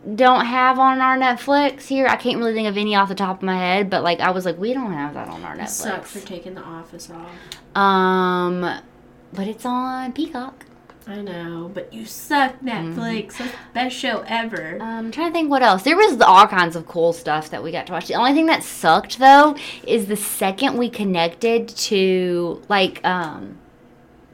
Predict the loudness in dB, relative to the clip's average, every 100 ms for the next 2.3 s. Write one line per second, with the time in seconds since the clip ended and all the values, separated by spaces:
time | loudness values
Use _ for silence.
0 | _ _ _ _ -14 2 4 4 2 2
1 | 0 -2 -6 -12 -4 2 6 6 4 6
2 | 6 6 2